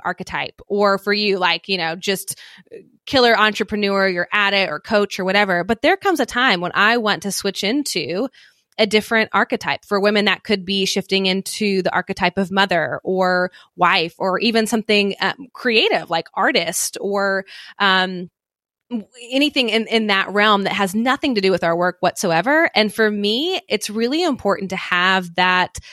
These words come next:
shut off ritual that can invite me into a different state of being, a different archetype,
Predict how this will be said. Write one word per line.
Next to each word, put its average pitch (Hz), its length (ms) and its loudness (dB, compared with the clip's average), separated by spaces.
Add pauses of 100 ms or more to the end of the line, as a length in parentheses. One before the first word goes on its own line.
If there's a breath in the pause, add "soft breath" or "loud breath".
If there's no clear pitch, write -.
(200 loud breath)
shut 190 340 0
off 180 340 2
ritual 240 800 0
that 202 280 2
can 214 520 2 (380)
invite 208 420 2
me 285 140 0
into 208 440 -2
a 180 120 0
different 175 420 -6
state 170 220 -2
of 170 160 -6
being, 143 280 -6
a 180 40 -6
different 175 440 -6
archetype, 175 640 -4